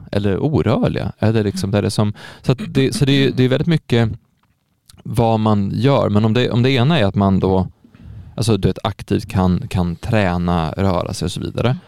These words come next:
Men om den, en, en annan aspekt av det, för om, om det är flöde vi ska stimulera, om det är liv vi ska stimulera, då måste ju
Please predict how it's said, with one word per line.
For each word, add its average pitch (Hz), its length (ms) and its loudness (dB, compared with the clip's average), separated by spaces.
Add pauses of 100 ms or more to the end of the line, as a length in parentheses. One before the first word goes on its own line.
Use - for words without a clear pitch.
(440)
Men 113 240 2
om 107 100 2
den, - 260 -2
en, 110 280 2
en 107 160 2
annan 117 380 2
aspekt - 400 -4
av 87 180 0
det, 90 140 0
för - 240 -2
om, 98 120 2
om 107 140 2
det 110 60 4
är - 160 -4
flöde 120 440 2
vi 101 80 2
ska - 160 -8
stimulera, 92 420 -2
om 90 100 -2
det 92 60 0
är 90 40 0
liv 113 320 0
vi - 60 -8
ska - 240 -8
stimulera, 87 580 -2
då 113 80 -2
måste 127 360 -2
ju 107 260 2